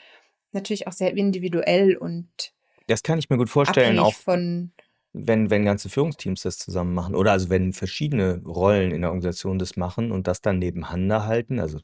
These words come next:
Speaker 2: braucht natürlich die gewisse Offenheit und Vertrauen, so. Aber wenn man das mal nebeneinander legt und die Wahrnehmung vergleicht,
Speaker 1: Mhm.
Speaker 2: wie empfinden wir das hier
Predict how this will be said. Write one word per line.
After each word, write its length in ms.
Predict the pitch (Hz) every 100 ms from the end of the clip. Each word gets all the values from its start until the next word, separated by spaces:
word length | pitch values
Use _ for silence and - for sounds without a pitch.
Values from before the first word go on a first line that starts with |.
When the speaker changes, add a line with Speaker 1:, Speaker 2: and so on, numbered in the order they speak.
| _
Speaker 2:
braucht 240 | 78 -
natürlich 320 | 80 80 80
die 100 | -
gewisse 400 | - 76 78 -
Offenheit 560 | - - 76 76 76 -
und 100 | 69
Vertrauen, 500 | 80 78 78 76 -
so. 220 | 110 147 - - - - - - - _ -
Aber 380 | 104 104 107
wenn 120 | 110 117
man 100 | 110
das 160 | 107
mal 120 | 113
nebeneinander 420 | 104 101 104 123 123
legt 500 | 127 135 - - -
und 460 | - 117 113 - -
die 240 | 107 101
Wahrnehmung 640 | 104 104 120 123 113 110 104
vergleicht, 760 | - 98 104 120 98 - - 233
Speaker 1:
Mhm. 160 | 233
Speaker 2:
wie 120 | 247
empfinden 500 | 95 90 131 139 101
wir 120 | 92 87
das 240 | 90 -
hier 340 | - 90 76